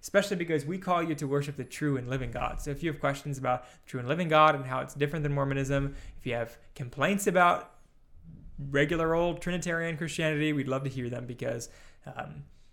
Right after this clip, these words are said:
there, just like in Mormonism, where there are many differing beliefs that differ from official Mormon doctrine and are therefore not right,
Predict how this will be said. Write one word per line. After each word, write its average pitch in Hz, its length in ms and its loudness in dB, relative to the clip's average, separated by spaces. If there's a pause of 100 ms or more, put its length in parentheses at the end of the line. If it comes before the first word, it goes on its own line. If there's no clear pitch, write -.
(340)
there, 143 460 4
just 175 260 -2
like 160 220 2
in 131 80 -4
Mormonism, 139 500 0
where 131 120 0
there 120 140 -4
are 120 40 -6
many 127 400 -6
differing 135 460 -6
beliefs 123 380 -6
that 131 420 -8
differ 135 340 -2
from 135 300 -2
official 135 420 -4
Mormon 131 340 -4
doctrine 127 460 -2
and 131 100 -2
are 120 140 -6
therefore 120 320 -4
not 123 260 -2
right, 139 300 -2